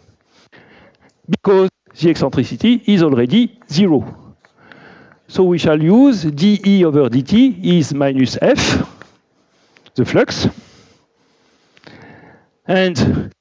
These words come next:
E will be the conserved energy of the binary system in the absence of radiation reaction effect, and F is the flux.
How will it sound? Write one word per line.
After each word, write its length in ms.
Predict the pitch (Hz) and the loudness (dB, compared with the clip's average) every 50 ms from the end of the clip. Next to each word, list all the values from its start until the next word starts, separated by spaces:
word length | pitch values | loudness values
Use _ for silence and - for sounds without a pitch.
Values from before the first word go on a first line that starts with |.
| _ _ - | _ _ -2
E 420 | 220 233 247 269 190 - 156 - 98 90 - - - - _ _ _ _ _ _ _ _ _ _ _ _ _ _ - | 2 2 4 4 2 2 0 -4 -6 -8 -12 -16 -18 -20 _ _ _ _ _ _ _ _ _ _ _ _ _ _ -2
will 220 | 175 196 208 185 | 0 0 0 2
be 340 | 165 202 208 196 170 - - - - - - _ _ _ _ _ _ _ _ _ _ _ - | 2 2 4 4 2 0 -2 -6 -12 -16 -20 _ _ _ _ _ _ _ _ _ _ _ -6
the 440 | 139 147 165 165 156 131 120 120 - _ _ _ _ _ _ _ - | 0 0 2 2 2 0 -4 -8 -14 _ _ _ _ _ _ _ -4
conserved 680 | - 240 269 254 - - 262 220 202 202 185 160 143 131 127 - - - _ _ _ _ _ _ _ _ _ _ _ _ _ _ _ _ _ _ _ _ _ _ _ _ _ _ _ _ - | -4 -2 -2 -2 -2 0 2 2 4 2 2 2 0 -2 -2 -4 -8 -16 _ _ _ _ _ _ _ _ _ _ _ _ _ _ _ _ _ _ _ _ _ _ _ _ _ _ _ _ -2
energy 760 | 185 220 226 226 208 196 175 143 147 185 208 196 175 151 - - - - | 0 0 2 2 0 0 -2 -2 0 0 0 0 -2 -4 -6 -8 -6 -4
of 160 | 170 147 120 | -4 -2 0
the 100 | 139 151 | 0 0
binary 440 | 135 143 165 170 170 165 156 160 156 | 0 0 0 0 0 -2 -2 -2 -2
system 520 | - - 143 - - 170 160 156 151 127 | -2 -2 -2 0 0 0 0 0 0 -2
in 240 | 113 110 - 143 135 123 | -4 -4 -2 -4 -2 0
the 160 | 113 131 131 | 0 0 0
absence 680 | 120 - - - 143 127 127 127 120 - - - - | 0 -2 -6 -6 -4 -4 -4 -4 -4 -6 -8 -10 -8
of 460 | - 120 123 131 - - - - - - - 120 | -4 -2 -2 -2 -2 -6 -12 -18 -18 -16 -12 -6
radiation 480 | 113 113 113 120 120 - - 123 107 | -6 -2 -2 0 -2 0 -2 -2 -2
reaction 360 | 98 107 104 - - 117 110 | 0 0 -2 -2 -2 -4 -2
effect, 440 | 104 - - 233 - - - - - - _ _ _ _ _ _ | -2 0 0 -2 -2 -2 -6 -8 -8 -8 _ _ _ _ _ _
and 200 | - 120 113 110 - | -4 -4 -4 -2 -2
F 280 | 147 196 214 - - - | -2 -2 -2 -4 -8 -6
is 140 | - 156 135 | -4 -2 -2
the 80 | 143 131 | -2 -2
flux. 400 | - - 95 - - - - | -2 -4 -8 -8 -8 -10 -10